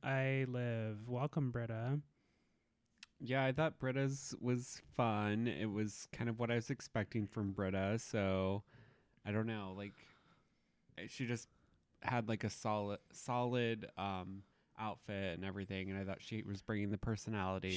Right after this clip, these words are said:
Speaker 1: She's giving
Speaker 2: so
Speaker 1: you that warm auntie glow, but she's, like, the cool auntie for sure. She's ready to dance and take a shot. Let's do it with Britta.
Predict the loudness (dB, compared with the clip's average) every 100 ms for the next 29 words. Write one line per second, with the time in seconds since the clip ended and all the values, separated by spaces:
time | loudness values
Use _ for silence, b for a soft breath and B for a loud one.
0 | 4 4 6 8 8 8 8 6 4 4
1 | 6 4 2 2 2 4 4 8 8 10
2 | 10 10 8 6 4 6 2 4 2 2
3 | 0 2 2 2 0 0 0 0 0 2
4 | 0 0 0 2 4 6 6 4 4 4
5 | 4 4 2 0 -2 -2 2 2 0 0
6 | 0 0 2 2 2 2 0 -6 -4 -2
7 | -2 -4 0 0 0 -2 -4 -4 -2 -4